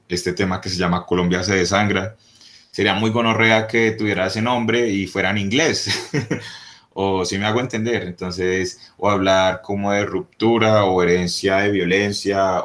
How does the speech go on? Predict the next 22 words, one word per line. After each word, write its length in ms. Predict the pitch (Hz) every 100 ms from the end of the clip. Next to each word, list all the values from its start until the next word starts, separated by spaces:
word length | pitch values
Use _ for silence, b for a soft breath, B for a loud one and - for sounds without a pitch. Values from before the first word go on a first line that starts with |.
| -
o 640 | 92 87 87 85 82 78
acontecimientos 800 | - - 87 82 90 87 87 90 92
de 80 |
tragedias 640 | 95 87 92 87 87 87 92
en 80 | 92
inglés. 460 | 87 95 87 - B B B B B B _
Si 360 | - - 95 98
algún 360 | 98 98 107 117
gringo 480 | 147 147 131 135
quiere 400 | 135 131 127 127
escuchar 520 | 127 - 107 92 101 95
y 60 |
entender 580 | 110 110 113 101 92 95
la 120 | 101
banda, 720 | 104 107 107 107 107 104 - _ _ _
está 240 | 92 - 87
en 120 | 87
todo 220 | 107 107
su 140 | 107 110
derecho 360 | 101 98 101
de 80 | 101
traducirla. 840 | - 92 87 - 92 - 78 -